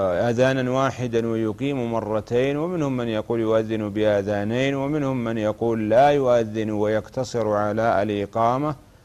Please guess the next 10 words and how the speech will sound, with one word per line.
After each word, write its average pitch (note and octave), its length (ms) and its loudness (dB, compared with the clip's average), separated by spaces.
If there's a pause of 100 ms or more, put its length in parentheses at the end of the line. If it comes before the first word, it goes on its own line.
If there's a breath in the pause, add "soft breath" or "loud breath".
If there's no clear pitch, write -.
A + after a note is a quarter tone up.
(300 soft breath)
وتقدم A#2+ 1300 2
معنا A2+ 460 0
أن A2 120 -4
الصواب A2+ 500 2
أنه G#2+ 300 -2
يؤذن G#2+ 500 0
أذانا G#2 460 0
واحدا A#2+ 520 -2
ويقيم G#2+ 580 -4
إقامتين. G2 720 -2